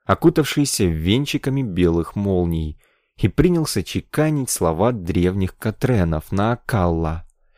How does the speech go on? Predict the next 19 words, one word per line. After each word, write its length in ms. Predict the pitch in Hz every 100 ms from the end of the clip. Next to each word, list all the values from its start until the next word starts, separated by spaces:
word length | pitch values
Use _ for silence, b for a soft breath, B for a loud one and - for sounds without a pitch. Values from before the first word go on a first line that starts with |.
| _ -
одному 420 | 104 101 113 98
из 100 | 90
самых 420 | - 151 151 143 101
головоломных 920 | 101 95 87 87 98 135 123 120 104
диалектов 680 | 90 85 85 101 - 104 92
древних, 760 | 92 117 95 85 82 80 - _ _ _ _ -
почти 300 | 156 - 170
недоступных 880 | 160 107 98 - - 92 - 90 80
для 160 | 90
людей. 580 | 90 95 87 82 80 - _ _ _ B B B B
От 160 | 185
него 220 | 214 156 208
повеяло 600 | 127 107 135 156 147 139
потусторонней, 1000 | - - 135 - 147 151 107 85 82 82
пугающей 760 | - 90 82 113 139 135 - 110
до 160 | 92 90
мокроты 480 | 87 98 92 101
штанов 520 | 87 - 80 87 92 -
силой. 640 | - 117 92 87 80